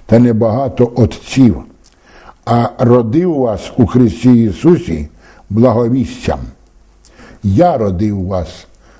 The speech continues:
в Христі Ісусі благовістям», — каже апостол Павел. «Тому благаю вас,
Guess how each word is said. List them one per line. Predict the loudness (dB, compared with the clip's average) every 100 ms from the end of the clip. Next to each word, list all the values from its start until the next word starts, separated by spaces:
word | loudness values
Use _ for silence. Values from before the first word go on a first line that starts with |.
| _
в |
Христі | 0 0 2 2 4
Ісусі | 2 -2 -4 -2 -4 -4 -16 -8 0
благовістям», — | 2 2 0 -2 -6 -6 -6 -8 -16 _
каже | -4 -2 -2 -4
апостол | -4 -6 -4 -6
Павел. | -6 -8 -8 -14 -20 -20 -6
«Тому | 0 2 2
благаю | 0 0 0 -2 -2 -2
вас, | -4